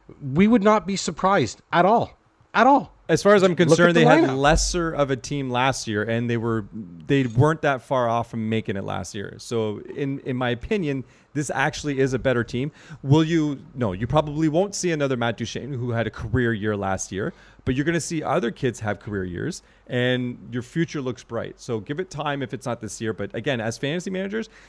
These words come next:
Speaker 2: there's a lot to pluck here for your team. So have a deep look at this team. Um, keep several players, uh, on that list because, uh,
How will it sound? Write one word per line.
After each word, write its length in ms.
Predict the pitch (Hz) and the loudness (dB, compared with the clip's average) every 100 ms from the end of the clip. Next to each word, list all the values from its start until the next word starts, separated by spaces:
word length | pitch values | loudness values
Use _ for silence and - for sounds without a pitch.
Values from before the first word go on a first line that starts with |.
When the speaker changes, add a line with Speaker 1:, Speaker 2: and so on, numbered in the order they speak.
| _ | _
Speaker 2:
there's 200 | 165 151 | 0 0
a 40 | |
lot 400 | 98 98 123 135 - | -2 -4 -6 -6 -6
to 100 | 131 | -8
pluck 300 | - 123 - | -4 -4 -2
here 120 | 107 | -8
for 140 | - | -6
your 160 | 92 92 | -8 -8
team. 320 | - 98 90 | -8 -8 -8
So 320 | - 98 92 - - | -6 -4 -4 -6 -16
have 180 | - 180 | -2 2
a 40 | 185 | 2
deep 300 | 120 160 147 | 0 -4 -2
look 140 | 143 | -4
at 100 | 131 | -4
this 160 | 117 - | -10 -8
team. 320 | 120 107 110 _ - | -6 -6 -8 _ -8
Um, 400 | 107 101 98 98 | -2 -2 -2 -8
keep 180 | - 185 | -8 -8
several 340 | - 170 165 | -2 -2 -2
players, 520 | 139 - 135 127 113 - | -4 -2 0 0 -2 -4
uh, 300 | 107 104 - | 0 0 -2
on 220 | 107 117 | -2 -2
that 180 | 113 85 | -2 -2
list 260 | 107 117 | -2 -4
because, 360 | - 107 101 95 | -6 -6 -6 -4
uh, 180 | 98 | -4